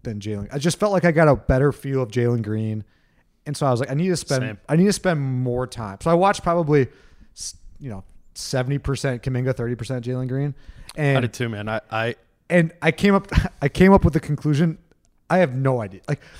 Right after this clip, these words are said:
Speaker 1: I have, <laughs> you could tell me out of everybody in the top, like, six or seven, I could see literally any scenario for him.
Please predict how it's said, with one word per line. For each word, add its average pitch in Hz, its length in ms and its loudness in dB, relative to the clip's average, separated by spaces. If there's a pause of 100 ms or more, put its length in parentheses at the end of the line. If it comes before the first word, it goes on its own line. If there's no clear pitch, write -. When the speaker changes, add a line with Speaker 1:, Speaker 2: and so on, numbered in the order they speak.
(240)
Speaker 1:
I 185 60 4
have, 220 200 10 (300)
<laughs> - 280 -12
you 196 200 4
could 269 160 -2
tell 202 240 6
me 170 300 2 (880)
out 185 120 4
of 170 140 0 (140)
everybody 196 500 0
in 165 60 -2
the 151 80 -4
top, 131 340 -6
like, 113 220 -14
six - 280 -10
or 135 60 -6
seven, 139 480 -4 (640)
I 156 120 -2
could 180 140 0
see 147 440 0 (340)
literally 143 840 2 (680)
any 123 200 -2
scenario 101 440 -6
for - 140 -16
him. 85 200 -14